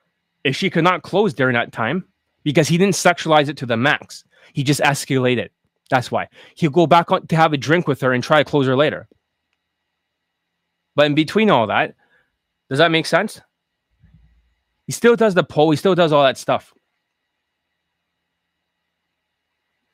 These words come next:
But this is his escalation ladder. Qualify, flirt, touch.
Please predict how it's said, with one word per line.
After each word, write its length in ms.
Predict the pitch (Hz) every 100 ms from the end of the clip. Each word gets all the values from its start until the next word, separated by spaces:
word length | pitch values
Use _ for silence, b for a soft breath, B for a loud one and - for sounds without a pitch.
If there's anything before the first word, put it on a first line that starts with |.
| _ 143
But 220 | 151 135
this 160 | 180
is 100 | 190
his 180 | 165 151
escalation 640 | - 151 - 143 135 127 123
ladder. 320 | 127 92 95 _ _ -
Qualify, 560 | 180 202 139 - 110
flirt, 260 | - 120 -
touch. 220 | 98